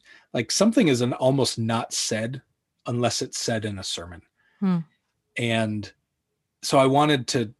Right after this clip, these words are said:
Speaker 1: to attach the importance and the urgency of especially the covid announcement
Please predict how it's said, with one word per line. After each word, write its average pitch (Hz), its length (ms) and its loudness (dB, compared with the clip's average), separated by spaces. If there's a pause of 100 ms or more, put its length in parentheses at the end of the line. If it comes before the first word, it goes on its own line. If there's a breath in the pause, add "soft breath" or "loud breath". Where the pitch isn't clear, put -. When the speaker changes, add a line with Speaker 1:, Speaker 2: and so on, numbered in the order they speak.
(140)
Speaker 1:
to - 180 -6
attach - 720 -4
the 110 260 -4
importance 165 680 -6 (140)
and 107 320 -6
the 101 200 -10
urgency 117 800 -6 (920)
of 107 480 -6
especially 139 400 0
the 101 120 -6
covid 120 440 -2
announcement - 640 -14